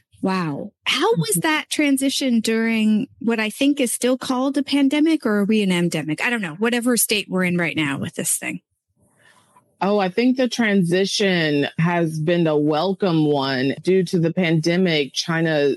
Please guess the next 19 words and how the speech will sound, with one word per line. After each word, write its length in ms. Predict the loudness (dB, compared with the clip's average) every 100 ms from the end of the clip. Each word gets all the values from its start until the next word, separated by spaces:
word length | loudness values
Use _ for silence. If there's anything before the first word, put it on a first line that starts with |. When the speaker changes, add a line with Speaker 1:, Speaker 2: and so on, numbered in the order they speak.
| 0
Speaker 2:
has 240 | -2 0
locked 360 | 0 0 -2 -4
its 200 | -4 -4
borders. 840 | 0 2 2 2 0 0 0 -2
Speaker 1:
Mm-hmm. 460 | -2 0 0 0 -2
Speaker 2:
And 300 | 0 2 0
so 380 | 0 -2 0 0
to 720 | -4 -2 2 2 2 2 0 0
get 280 | 2 2 0 -4
out 440 | -4 0 0 0 0
of 160 | -2
China 320 | -2 -2 0 0
and 360 | 2 0 -2
to 120 | -4 0
be 220 | 2 2
able 160 | 2
to 100 | 0
re-enter 800 | 2 2 2 0 0 2 2 0
is 400 | 2 2 0 -2